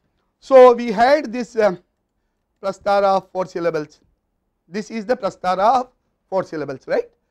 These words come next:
Meters which have four syllables, they are sixteen in number. Question is being, so we are asking various questions with respect to this. What is the, uh, seventh meter, or what is the eighth meter, or given any meter,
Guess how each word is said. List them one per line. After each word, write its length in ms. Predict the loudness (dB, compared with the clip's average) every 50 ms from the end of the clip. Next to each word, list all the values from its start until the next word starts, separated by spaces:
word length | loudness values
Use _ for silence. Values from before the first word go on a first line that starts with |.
| _ _ _ _ _ _ _ _ _ _ _
Meters 580 | -12 -12 -12 -8 -6 -4 -6 -6 -6 -12 -20 _ _ _ _ _ _ _ _ _
which 160 | -20 -12 -10
have 180 | -10 -10 -8 -6
four 180 | -6 -6 -6
syllables, 400 | -6 -6 -6 -6 -4 -6 -6 -6
they 100 | -6 -6
are 100 | -6 -6
sixteen 440 | -8 -12 -20 -20 -16 -12 -10 -10 -8
in 120 | -8 -10 -10
number. 420 | -10 -10 -10 -6 -6 -6 -6 -8 _ _ _ _ _ _ _ _ _
Question 400 | -6 -6 -4 -2 -2 0 0 0
is 140 | -2 -4
being, 260 | -6 -6 -8 -8 -10 -14 _ _
so 140 | _ -4 -4
we 120 | -2 0 0
are 80 | 2
asking 380 | 2 2 2 0 -4 -8 0 2
various 300 | 2 2 2 0 -4 -4
questions 440 | -6 -10 -10 -8 -10 -10 -10 -10 -12
with 140 | -12 -12
respect 340 | -12 -14 -10 -8 -10 -10 -10 -12
to 60 | -14
this. 240 | -14 -14 -16 -16 _ _ _ _ _ _ _
What 300 | _ 4 4 4 4 2
is 200 | -2 -8 -8 -4
the, 260 | -2 0 0 0 -2 -6 _ _ _ _ _ _ _ _ _ _ _ _ _ _
uh, 460 | -2 0 2 4 4 4 2 2 0 -2 -6 _ _ _ _ _ _ _ _ _ _ _ _ _ _ _ _ _ _ _ _ _ _
seventh 380 | _ -4 -2 -2 -2 -6 -10 -10
meter, 460 | -10 -10 -10 -8 -6 -6 -6 -6 -8 _ _ _
or 120 | -10 -6 -6
what 180 | -6 -6 -8
is 100 | -10 -12
the 120 | -12 -10 -10
eighth 220 | -10 -12 -14 -14
meter, 400 | -16 -14 -14 -14 -14 -16 -16 -18 _ _ _ _ _ _
or 120 | -2 -2
given 300 | 0 -2 -2 -2 -2 -2
any 200 | -4 -4 -6 -6
meter, 420 | -8 -8 -10 -8 -8 -10 -10 -10